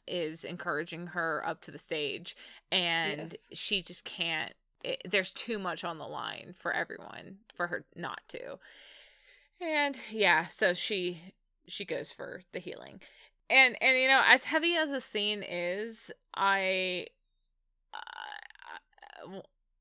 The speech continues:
Speaker 1: one thing that I found a little funny about it was, you know, comparing season one to later seasons.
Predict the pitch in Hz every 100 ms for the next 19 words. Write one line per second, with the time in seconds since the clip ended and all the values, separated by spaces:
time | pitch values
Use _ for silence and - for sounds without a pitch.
0 | _ _ - 220 220 233 226 226 220 214
1 | - 202 190 190 165 156 - - 185 180
2 | _ - 185 185 185 - 190 190 175 180
3 | 170 175 185 190 202 202 208 214 - -
4 | 190 185 175 175 175 - - 170 156 208
5 | 196 202 196 185 175 175 170 - 190 180
6 | 170 160 147 156 175 190 139 139 - 180
7 | 160 156 175 - 160 170 151 143 165 190
8 | -